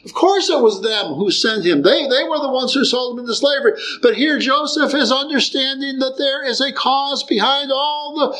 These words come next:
proximate causes of our lives, and that ultimate cause is the living God. That God is ultimately the one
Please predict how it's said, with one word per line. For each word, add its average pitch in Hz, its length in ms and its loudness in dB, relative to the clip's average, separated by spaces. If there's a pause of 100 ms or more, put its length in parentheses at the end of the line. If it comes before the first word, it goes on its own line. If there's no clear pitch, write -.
(120)
proximate 294 640 -2
causes 277 480 0
of 269 120 -2
our 277 200 -2
lives, 277 560 -2 (220)
and 277 120 2
that 285 220 -4
ultimate 285 500 0
cause 294 440 2
is 269 140 -6
the 277 60 -10
living 302 420 -4
God. 302 720 0 (1800)
That 220 180 0
God 294 340 2
is 269 120 -6
ultimately 285 520 0
the 254 140 0
one 240 560 -4